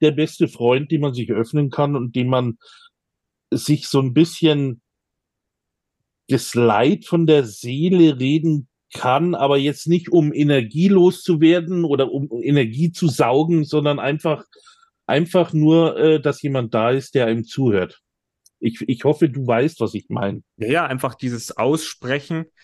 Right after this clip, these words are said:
Speaker 2: äh, bringt, wie ich dir ja gesagt hab, es bracht, hat mir ja letztens auch sehr viel gebracht, das einfach
Speaker 1: Ja.
Speaker 2: anzusprechen und nicht, nicht dafür zu schämen oder nicht zu sagen, "Boah, nee, das kann ich niemandem erzählen oder das möchte
Speaker 1: Ja,
Speaker 2: ich
Speaker 1: ja.
Speaker 2: niemandem erzählen."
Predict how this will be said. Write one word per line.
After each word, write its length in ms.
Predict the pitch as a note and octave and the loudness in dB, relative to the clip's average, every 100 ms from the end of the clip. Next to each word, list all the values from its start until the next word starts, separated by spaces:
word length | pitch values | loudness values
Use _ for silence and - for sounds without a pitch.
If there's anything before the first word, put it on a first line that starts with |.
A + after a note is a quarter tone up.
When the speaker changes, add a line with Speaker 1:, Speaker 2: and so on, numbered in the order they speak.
| _ _ _ | _ _ _
Speaker 2:
äh, 320 | G#2+ B2 B2 - | -4 -2 -4 -8
bringt, 440 | - C3+ D3+ C3+ | -6 -4 -4 -4
wie 80 | B2 | -4
ich 100 | D#3 | -2
dir 100 | D3+ | 0
ja 100 | C#3 | 0
gesagt 320 | B2+ C#3+ D3 | 0 -4 -6
hab, 140 | A2+ - - | -8 -8 -12
es 240 | B2 A2+ - | -12 -12 -6
bracht, 420 | G#2+ C3 - - | -4 -4 -8 -12
hat 280 | A#2 A2+ C3 | -8 -8 -4
mir 100 | B2+ | -2
ja 140 | A#2+ | 0
letztens 440 | A#2 A#2+ - C3+ B2 | 0 -2 -4 -6 -4
auch 280 | A#2+ C#3 - | -4 -4 -6
sehr 240 | - B2+ | -4 -4
viel 240 | - C3 | -2 -4
gebracht, 380 | B2 A2+ B2 - | -2 -4 -6 -6
das 160 | B2+ - | -10 -8
einfach 280 | B2 C3 B2+ | -8 -6 -4
Speaker 1:
Ja. 160 | A#2+ - - _ _ | -4 -8 -16 _ _
Speaker 2:
anzusprechen 640 | A#2 C#3 D#3+ - D3 D3 D3+ | -8 -6 -6 -4 -4 -2 -2
und 140 | C3+ | 0
nicht, 320 | D3 D#3 - | 0 0 -2
nicht 300 | D3 D#3 - | -2 -2 -2
dafür 340 | C3 - C3+ C3 | -4 0 -2 -2
zu 160 | - | -6
schämen 500 | - A2+ A#2+ C#3+ E3 | -8 -4 -4 -4 -6
oder 340 | D3+ B2+ B2 B2+ | -4 -4 -4 -6
nicht 460 | B2 C3 C3 - | -8 -8 -10 -12
zu 120 | - | -6
sagen, 320 | B2+ C3 B2+ A#2 | -2 0 -2 -2
"Boah, 180 | A#2+ | -2
nee, 160 | B2+ B2+ | -2 -4
das 300 | B2+ A#2+ - _ - - - | -6 -10 -14 _ -20 -20 -8
kann 220 | A#2+ F3 | -6 -4
ich 140 | F3+ C3 | -4 -2
niemandem 420 | A#2+ A2+ G#2+ G#2+ | -2 -2 -4 -8
erzählen 520 | - - G2+ A2 C3+ | -10 -8 -4 -2 -2
oder 120 | C3+ | -2
das 140 | A2 - | -4 -2
möchte 260 | A2+ B2 | -2 0
Speaker 1:
Ja, 60 | B2+ | 2
Speaker 2:
ich 80 | C#3 | 2
Speaker 1:
ja. 0 | |
Speaker 2:
niemandem 340 | A#2+ D3+ C#3+ | 2 -2 -4
erzählen." 460 | C#3+ C3+ C#3 C#3 | -8 -4 -4 -4